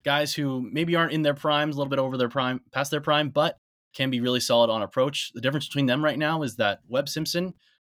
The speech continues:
much less consistent, and Chez Reavie, one of the most consistent, consistent golfers on the P G A Tour. Take a look at top fifty finishes for these guys over their last fifteen-ish starts.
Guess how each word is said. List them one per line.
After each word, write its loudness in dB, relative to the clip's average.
much -2
less -4
consistent, -4
and -2
Chez 0
Reavie, -2
one 2
of -2
the -2
most -2
consistent, -8
consistent -6
golfers 2
on -2
the -6
P -2
G -6
A -4
Tour. -8
Take -4
a -4
look -4
at -2
top -6
fifty -4
finishes -6
for -12
these -8
guys -2
over -6
their -2
last -4
fifteen-ish -4
starts. -8